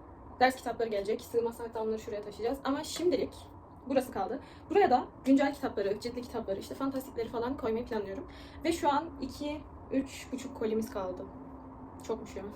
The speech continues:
Neyse, iki buçuğunu boşalttık. Bu da bir şeydir. Buranın üstüne de ya da şuranın üstüne, yani şuraya, şuralara, şu üstteki tekli kısımlara da dergi koleksiyonlarımı yerleştireceğim.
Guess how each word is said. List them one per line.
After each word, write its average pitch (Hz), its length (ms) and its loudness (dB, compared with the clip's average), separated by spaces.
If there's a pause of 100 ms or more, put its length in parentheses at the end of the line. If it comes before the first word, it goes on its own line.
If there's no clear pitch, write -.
(840)
Neyse, 349 400 6
iki 269 140 0
buçuğunu 269 260 4
boşalttık. 240 520 0
Bu 240 40 0
da 220 80 6
bir - 60 0
şeydir. 220 320 0 (480)
Buranın 330 260 8
üstüne 285 380 0
de 220 120 2 (200)
ya 240 180 2
da 262 160 0
şuranın 208 460 -2
üstüne, 202 440 -8 (400)
yani 202 180 0
şuraya, 196 360 2 (3000)
şuralara, 202 560 4 (140)
şu - 40 -10
üstteki - 360 -6
tekli 226 840 -2
kısımlara 220 500 4
da 202 140 0 (440)
dergi 254 340 6
koleksiyonlarımı 247 720 2
yerleştireceğim. 196 720 -2